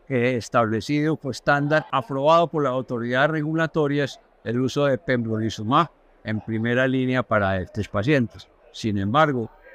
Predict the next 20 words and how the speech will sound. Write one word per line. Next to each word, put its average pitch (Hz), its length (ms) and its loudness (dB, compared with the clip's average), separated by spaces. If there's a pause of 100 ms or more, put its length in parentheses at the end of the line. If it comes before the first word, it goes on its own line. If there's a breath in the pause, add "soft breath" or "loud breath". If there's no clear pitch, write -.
los, 92 180 -2
los 117 420 0
resultados 120 640 0 (140)
pendientes, 135 880 -2
los 120 260 -4
recientemente 135 720 0
presentados, 131 880 0 (340)
aún 156 540 4
muy 160 200 0
preliminares, 143 880 0 (320)
hablarían 110 500 2
de 139 100 2
que 120 200 -2
la 113 140 2
combinación 110 800 -2 (340)
de 117 260 0
nivo 156 500 2
e 123 240 -2
ipilimumab 139 800 0 (520)
podrían 131 680 2